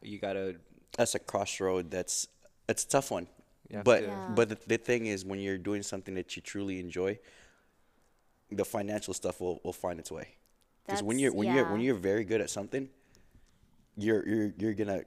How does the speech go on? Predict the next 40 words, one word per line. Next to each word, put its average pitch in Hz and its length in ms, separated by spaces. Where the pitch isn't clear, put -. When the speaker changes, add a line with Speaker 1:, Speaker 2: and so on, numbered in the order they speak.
Speaker 2:
the 92 160
financial 98 520
thing 92 180
will 90 200
Speaker 1:
But 110 140
what 131 140
if 143 140
it's 113 220
like, 107 320
you're 110 120
n-, 104 140
like, 98 200
you're, 90 480
you're 101 320
the 101 100
only 104 260
one 104 200
working 107 380
nine 95 200
to 98 40
five? 98 460
It's - 160
your 98 120
Speaker 2:
A 95 40
Speaker 1:
job. 101 240
Speaker 2:
tough, 95 260
a 85 80
tough - 280
one. 82 140
And 147 300
y-, 113 440
we, 98 280
we 110 140
see 120 240
a 104 80
lot 101 240
of 98 100
that 98 120
in 92 60
society 101 540